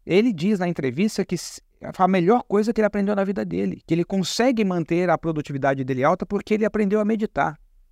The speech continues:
Então, meditar nada mais é do que você, de vez em quando, dar um tempo pra sua mente, você a-,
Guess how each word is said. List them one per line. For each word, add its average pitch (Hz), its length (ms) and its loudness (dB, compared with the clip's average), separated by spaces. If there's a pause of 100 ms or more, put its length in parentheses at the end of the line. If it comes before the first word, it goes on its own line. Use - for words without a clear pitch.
(680)
Então, 196 200 2
meditar 208 500 2
nada 185 220 0
mais 165 180 2
é 175 100 4
do 180 80 -6
que 208 120 0
você, 190 260 -2
de 147 120 -4
vez 131 240 -4
em 123 140 -6
quando, 180 380 0
dar 131 120 -2
um 226 100 -2
tempo 202 340 -2
pra 208 80 -2
sua 247 240 -4
mente, 208 400 2
você 120 300 -2
a-, 165 60 0